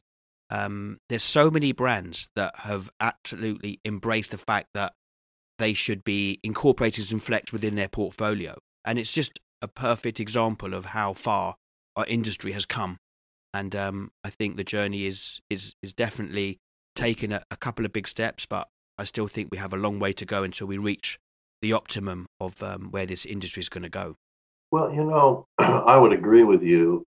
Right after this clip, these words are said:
Speaker 2: but a lot of our audience are, um, not just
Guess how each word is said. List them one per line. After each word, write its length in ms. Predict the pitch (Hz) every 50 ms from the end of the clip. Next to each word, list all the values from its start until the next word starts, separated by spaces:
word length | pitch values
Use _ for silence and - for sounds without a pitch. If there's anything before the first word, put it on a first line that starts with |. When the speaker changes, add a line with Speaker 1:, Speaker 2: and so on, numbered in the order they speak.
| _ _ _
Speaker 2:
but 200 | - 107 107 - - -
a 80 | 117
lot 320 | 117 123 151 156 185 185 180
of 140 | 160 143
our 400 | 113 110 101 95 92 92 87 85
audience 560 | 90 98 104 104 98 90 82 78 78 80 78 - - - - -
are, 480 | - 90 95 90 90 87 85 80 82 - - _ _ _ _ _ _ _ _ -
um, 440 | 90 92 85 82 78 78 80 87 -
not 240 | 90 95 98 98 98
just 220 | 98 95 90 -